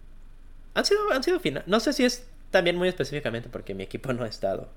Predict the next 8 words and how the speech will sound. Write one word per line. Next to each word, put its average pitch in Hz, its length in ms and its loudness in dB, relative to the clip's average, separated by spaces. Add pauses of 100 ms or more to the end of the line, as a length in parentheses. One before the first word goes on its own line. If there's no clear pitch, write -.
(560)
en 110 140 -10
las 110 140 -4
últimas 104 420 -6
tres 107 260 -2
finales. 98 480 -4 (1300)
Pero 160 480 6
siento - 360 2
que - 320 0